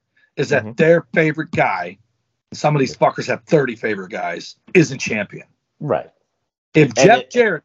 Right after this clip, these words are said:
Speaker 1: runs it, if he tells you he runs it, if he comes out as champion, and if he's wrestling Kevin Nash and D D P, who nobody wants, you're already telling everyone Monty Brown is not winning this match, nor
Speaker 2: Mm-hmm.
Speaker 1: will Chris,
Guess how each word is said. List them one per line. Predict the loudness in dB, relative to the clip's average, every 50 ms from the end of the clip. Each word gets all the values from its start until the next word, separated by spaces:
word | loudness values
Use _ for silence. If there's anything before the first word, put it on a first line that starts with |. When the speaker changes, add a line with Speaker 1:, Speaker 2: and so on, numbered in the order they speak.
| _ _
Speaker 1:
runs | -2 0 0 0 0 -2 -8
it, | -10 -12 _ _ _ _ _ _ -10
if | -10 -6
he | -6 -6 -6
tells | -2 0 2 4 4 2 2 -2
you | -4 -4
he | -4 -4 -4
runs | -2 0 0 0 0 -2 -8
it, | -10 -12 _ _ _ _ -2
if | -2 -2 0 0
he | -2 2
comes | 2 2 2 2 2 4
out | 4 4 4 4
as | 2 -2 -4
champion, | -14 -10 -6 -2 -2 -2 -2 -2 -8 -8 -8 -12 _ _ _ _ 0
and | 2 2
if | 2 2
he's | 0 0 2
wrestling | 2 0 0 2 0 0 0
Kevin | -2 -2 0 0 2 2 0 2 2
Nash | 2 4 4 2 2 0 -2
and | -4 0
D | 2 2 2
D | 4 2 0
P, | 0 2 2 4
who | 4 4 4
nobody | 4 4 4 4 4 2 0 0
wants, | 0 2 4 4 4 4 0 -8 -14 -20 -20 _ _ _ _ _ _ _ _ _ _ _ _ _ _ _ _ _ 0 4
you're | 6 6 6 4 4
already | 2 2 4 4 4 4 4 2 2
telling | 0 2 2 2 2 2 2
everyone | 0 0 0 0 -2 0
Monty | 2 0 0 0 -2 -2
Brown | 0 2 2 2 0 -2
is | -2
not | 0 0 0 0 0
winning | -4 -4 -4 -4 -8
this | -4 -4 -4 -4
match, | -6 -8 -6 -6 -8 -10 -16 -20 _ _ _ _ _ -4
nor | 2 4 6 6 6 4 2 0 0
Speaker 2:
Mm-hmm. | -2 -6 -6 0 2
Speaker 1:
will | 4 4 4 4 0
Chris, | _ -2 -2 -2 -2 -2 -10 -20 -20